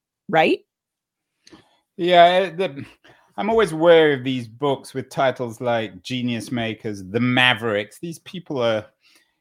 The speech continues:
Speaker 2: you know, I live in Silicon Valley. I know some of
Speaker 1: Yeah.
Speaker 2: them. They're not mavericks. They're usually horribly conformist and boring people
Speaker 1: <laughs>
Speaker 2: without any social skills at all. I mean, are there any real mavericks in this book? What exactly is a maverick? I thought that was a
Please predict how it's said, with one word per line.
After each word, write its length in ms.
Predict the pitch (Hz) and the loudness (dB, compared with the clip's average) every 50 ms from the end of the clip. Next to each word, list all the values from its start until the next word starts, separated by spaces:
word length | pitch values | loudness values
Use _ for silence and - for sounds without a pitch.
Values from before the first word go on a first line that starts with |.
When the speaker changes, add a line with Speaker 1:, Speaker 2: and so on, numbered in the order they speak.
| _ _ _ - | _ _ _ -14
Speaker 2:
you 120 | 156 160 | -8 -6
know, 100 | 143 135 | -6 -4
I 120 | 131 143 151 | -4 -4 -4
live 160 | 139 131 117 | -4 -4 -4
in 100 | 117 113 | -6 -8
Silicon 400 | - - 110 104 101 - 104 92 | -6 -6 -6 -6 -6 -8 -8 -6
Valley. 320 | 90 95 95 95 95 98 | -4 -4 -4 -4 -4 -4
I 100 | 98 101 | -6 -4
know 160 | 104 113 120 117 | -4 -6 -6 -8
some 280 | - - 101 95 95 | -8 -10 -10 -8 -4
of 60 | 95 | -2
Speaker 1:
Yeah. 100 | 95 101 | -2 -2
Speaker 2:
them. 100 | 110 120 | 0 -2
They're 80 | 151 165 | -4 -4
not 240 | 190 - - - - | -4 -4 -6 -6 -4
mavericks. 640 | 98 95 90 90 85 - - 87 87 85 - _ - | -6 -6 -6 -8 -10 -10 -12 -12 -12 -12 -14 _ -14
They're 140 | - - 113 | -10 -8 -8
usually 560 | 117 123 135 135 135 131 120 107 101 98 95 | -6 -6 -6 -6 -6 -8 -8 -6 -6 -6 -8
horribly 480 | 95 - 131 139 131 117 92 90 95 87 | -6 -4 -2 0 0 0 -2 -4 -12 -12
conformist 720 | _ - 92 87 _ - 104 98 98 98 90 - - - | _ -16 -16 -16 _ -8 -6 -6 -6 -8 -10 -12 -14 -14
and 140 | 90 90 82 | -14 -14 -10
boring 380 | - 98 101 98 92 90 87 | -8 -6 -6 -6 -6 -8 -12
people 300 | - - 98 98 98 - | -12 -12 -8 -4 -2 0
Speaker 1:
<laughs> 800 | 740 784 855 880 880 932 988 1017 - - - _ - - - - | 0 0 -2 -2 -4 -6 -8 -10 -16 -20 -20 _ -14 -14 -12 -8
Speaker 2:
without 320 | - 113 117 120 120 117 107 | -4 2 4 6 6 6 6
any 220 | 127 127 135 139 123 | 4 4 4 2 0
social 380 | - - 110 107 104 - - 101 | 0 -2 -2 -2 -2 -4 -10 -12
skills 420 | - - - 113 107 104 95 95 | -14 -10 -6 -4 -4 -4 -4 -6
at 180 | 107 - - - | -10 -10 -4 2
all. 120 | 156 131 | 4 4
I 80 | 120 123 | 6 6
mean, 140 | 143 143 | 6 6
are 160 | 156 160 175 180 | 8 8 8 8
there 180 | 214 220 220 | 8 6 6
any 180 | 220 220 226 214 | 4 2 0 -2
real 200 | 185 196 208 202 | 0 0 0 0
mavericks 720 | 175 147 135 143 139 143 147 151 165 180 180 - - - - | 0 0 2 4 4 4 2 0 -2 -4 -4 -4 -6 -6 -6
in 140 | 170 165 | -6 -4
this 180 | 175 175 165 - | -4 -6 -6 -8
book? 220 | _ - 196 180 | _ -8 -6 -6
What 200 | 175 190 220 208 | -2 -2 -2 -2
exactly 500 | 202 202 - - 202 180 - 196 185 160 | -4 -4 -2 -2 -2 -2 -2 -6 -6 -4
is 180 | 170 185 196 190 | -4 -4 -2 -2
a 80 | 175 143 | -2 -2
maverick? 460 | 131 123 117 107 90 92 110 107 139 | 0 0 0 0 0 -2 -4 -4 -4
I 100 | 147 143 | -4 -2
thought 140 | - 175 160 | -2 -2 -2
that 100 | 160 147 | -2 -4
was 140 | 151 143 | -4 -4
a 120 | 156 135 | -6 -6